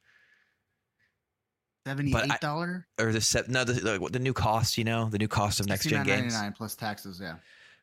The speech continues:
Speaker 2: <sighs> I mean, like, maybe developmental cost is just insane. I mean, we're not where we used to be. Or there's
Speaker 1: I
Speaker 2: too
Speaker 1: think
Speaker 2: much.
Speaker 1: that's,
Speaker 2: There's just too
Speaker 1: that's,
Speaker 2: much.
Speaker 1: that's,
Speaker 2: And
Speaker 1: it, that's nonsense. I'm gonna tell
Speaker 2: That's
Speaker 1: you that
Speaker 2: nonsense?
Speaker 1: that's
Speaker 2: Okay.
Speaker 1: complete. Yeah, it's nonsense. The, the way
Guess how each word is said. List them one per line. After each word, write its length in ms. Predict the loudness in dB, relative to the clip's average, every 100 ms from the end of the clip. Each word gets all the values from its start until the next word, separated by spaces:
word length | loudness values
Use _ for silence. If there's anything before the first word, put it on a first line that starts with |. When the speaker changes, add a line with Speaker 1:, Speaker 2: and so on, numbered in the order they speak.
| -6
Speaker 2:
<sighs> 480 | -2 0 2 0 0
I 120 | 2
mean, 220 | 2 2
like, 300 | 0 0 -4 _ _ _ _ _ _
maybe 360 | 0 2 2 2
developmental 560 | 4 4 2 0 0
cost 380 | 0 -2 0 0
is 120 | 0 2
just 240 | 0 0
insane. 480 | 0 0 0 0 0
I 20 | 0
mean, 140 | 2
we're 120 | 0
not 220 | 0 0 0
where 120 | 0
we 120 | 0
used 240 | 0 0 0
to 60 |
be. 320 | 0 0 -2 -12 _ -20 -20 -20 -20 -20 _ _
Or 120 | 0
there's 200 | 2 2 4
Speaker 1:
I 60 |
Speaker 2:
too 60 | 4
Speaker 1:
think 100 | 4
Speaker 2:
much. 380 | 2 2 2 2
Speaker 1:
that's, 80 |
Speaker 2:
There's 180 | 2 2
just 180 | 2 4
too 100 | 2
Speaker 1:
that's, 60 | 4
Speaker 2:
much. 340 | 2 2 0
Speaker 1:
that's, 200 | 0 -2
Speaker 2:
And 100 | -4
Speaker 1:
it, 140 | -6
that's 240 | -6 -6 -6
nonsense. 440 | -6 -6 -10 -8
I'm 80 | -6
gonna 140 | -6
tell 140 | -2 -2
Speaker 2:
That's 80 | 0
Speaker 1:
you 20 |
that 60 |
Speaker 2:
nonsense? 320 | 0 0 -2 -4
Speaker 1:
that's 120 | -4
Speaker 2:
Okay. 80 | -6
Speaker 1:
complete. 320 | -4 -6 -6 -8
Yeah, 120 | -8
it's 120 | -8
nonsense. 340 | -12 -12 -18 -8
The, 120 | -6
the 140 | -4
way 360 | -4 -2 -4